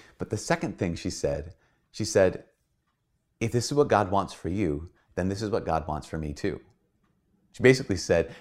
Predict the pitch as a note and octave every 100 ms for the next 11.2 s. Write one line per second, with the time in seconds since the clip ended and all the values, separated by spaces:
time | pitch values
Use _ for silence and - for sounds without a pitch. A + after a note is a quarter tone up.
0 | - G2+ - - - - G2 F#2+ C#3 C#3
1 | A2 F2 G#2 - A2+ C3 G#2 A2+ B2+ A#2+
2 | A2+ F2+ G#2 C3+ - _ G3 F#3 G#3 F#3
3 | D#3+ E3 D#3 D#3 G3 G3 G#2 F#2 E2+ -
4 | G#2+ G#2+ - F3+ D3 C3 - E3+ - -
5 | C3 C3 C#3+ F2+ A2 - - - D#3+ C3+
6 | C3 C#3+ F2+ - - - - - G2+ G2+
7 | - - - C3 D#3+ C3+ - G2+ G2 G#2
8 | - G#2 A#2 F#2 G#2+ - - D#2 D#2 G2+
9 | F#2+ G2 - - F#2 - F2 E2+ - _
10 | - - - F#2+ G2 - - - B2+ E2
11 | F#2